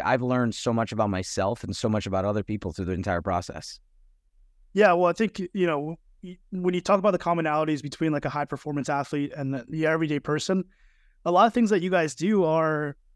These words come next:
Speaker 2: create a, a certain mindset
Speaker 1: Mm.
Speaker 2: throughout the process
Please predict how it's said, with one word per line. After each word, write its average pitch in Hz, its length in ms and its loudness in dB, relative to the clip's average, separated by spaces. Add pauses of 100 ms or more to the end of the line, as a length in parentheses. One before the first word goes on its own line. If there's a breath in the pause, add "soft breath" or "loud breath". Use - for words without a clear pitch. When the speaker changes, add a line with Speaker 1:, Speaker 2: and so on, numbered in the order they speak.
(420)
Speaker 2:
create 175 420 2 (340)
a, 151 180 -8
a 156 80 -4
certain 185 340 0
mindset 156 580 0 (300)
Speaker 1:
Mm. 127 220 -2
Speaker 2:
throughout 160 220 0
the 165 60 -8
process 160 600 0